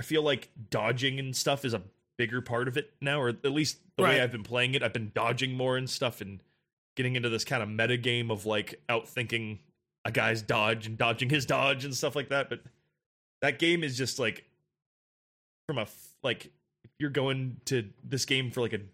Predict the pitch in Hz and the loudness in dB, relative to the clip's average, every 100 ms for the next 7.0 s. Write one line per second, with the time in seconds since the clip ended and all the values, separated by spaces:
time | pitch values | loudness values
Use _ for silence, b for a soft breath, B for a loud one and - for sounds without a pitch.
0 | - 117 123 113 117 120 117 - - 120 | -16 -2 2 2 2 0 0 -2 -2 0
1 | 113 127 123 143 123 131 110 139 127 107 | 2 0 -2 -4 -2 -2 -4 -2 -2 -2
2 | - - - 117 127 - - 117 117 - | -2 -2 -2 -4 -4 -4 -2 -2 -2 -4
3 | 127 120 120 - - - 156 147 123 113 | -4 -4 -4 -2 -4 0 0 0 2 2
4 | 131 131 123 - - 208 143 202 156 - | 2 0 -2 -4 0 4 4 4 2 0
5 | 135 - 170 151 156 160 143 - - 160 | -2 0 2 4 6 4 2 0 -2 2
6 | 139 143 156 165 - - 151 131 120 | 2 4 2 2 2 2 4 4 2